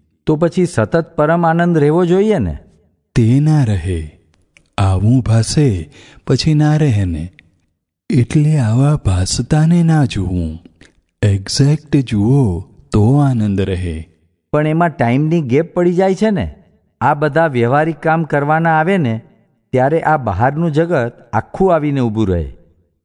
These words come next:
Speaker 1: તે વખતે જો તન્મયાકાર થઈએ ને.
Speaker 2: ના, એ તો અનાદિનો અભ્યાસ, એટલે પાછું ત્યાં આગળ એને એમ લાગે છે કે આમ હશે, પણ એ ભાસે છે.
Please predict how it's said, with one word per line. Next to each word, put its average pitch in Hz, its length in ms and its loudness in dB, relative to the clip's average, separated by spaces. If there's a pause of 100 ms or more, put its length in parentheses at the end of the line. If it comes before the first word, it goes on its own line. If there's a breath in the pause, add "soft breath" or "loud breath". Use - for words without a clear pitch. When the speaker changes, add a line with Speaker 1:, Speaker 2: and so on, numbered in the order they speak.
Speaker 1:
તે 120 140 2
વખતે 151 460 -2
જો 160 140 0
તન્મયાકાર 151 800 0
થઈએ 147 360 0
ને. 139 180 -2 (640)
Speaker 2:
ના, 92 600 0 (500)
એ 117 100 2
તો 165 260 0
અનાદિનો 98 760 2
અભ્યાસ, 107 720 0 (540)
એટલે 127 340 0
પાછું 101 480 0
ત્યાં 110 380 2
આગળ 135 280 2
એને 127 360 2
એમ 98 240 2
લાગે 113 400 2
છે 147 240 0 (560 soft breath)
કે 175 120 2
આમ 147 380 2
હશે, 98 360 -4 (760)
પણ 131 160 2
એ 160 120 4
ભાસે 92 580 -2
છે. - 280 -6